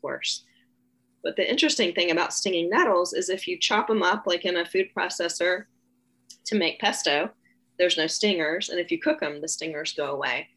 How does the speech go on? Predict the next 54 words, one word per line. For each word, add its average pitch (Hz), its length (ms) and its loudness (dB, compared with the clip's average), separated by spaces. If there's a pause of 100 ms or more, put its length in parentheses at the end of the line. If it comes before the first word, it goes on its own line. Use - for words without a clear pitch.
(220)
So 190 380 2
either 233 300 6
I 196 120 6
make 185 220 2
tea 196 420 2
or 160 100 4
I'll 160 120 2
make, 160 320 2 (260)
I 165 80 -2
make 165 240 -2
a 170 80 0
lot 156 220 2
of 160 100 -4
pesto 151 400 0
with 147 160 -2
a 147 40 -6
lot 143 200 0
of 147 60 -2
different - 320 -10
plants. 147 520 -4
So 151 300 -2
I 156 60 -2
love 175 360 2
stinging 170 340 -2
nettles. 151 320 -2
I've 160 120 -4
got 156 160 2
it 160 160 -2
growing 160 300 0
in 156 100 -2
my 147 120 -4
garden 156 340 0
right 143 180 -4
now. 156 340 -2 (520)
And 196 120 2
then 196 200 4
lastly 190 640 4
is 190 140 0
a 190 40 -2
plant 175 440 0
that - 100 -2
does 180 160 2
not 196 260 2
grow 165 220 2
here. 156 500 -2
It's, - 640 -12
it's - 540 -6
grows 196 260 4
in 233 100 -2
high 185 200 2
places. 165 460 -2
It's - 140 -10
called 165 280 -4
OSHA, 175 480 0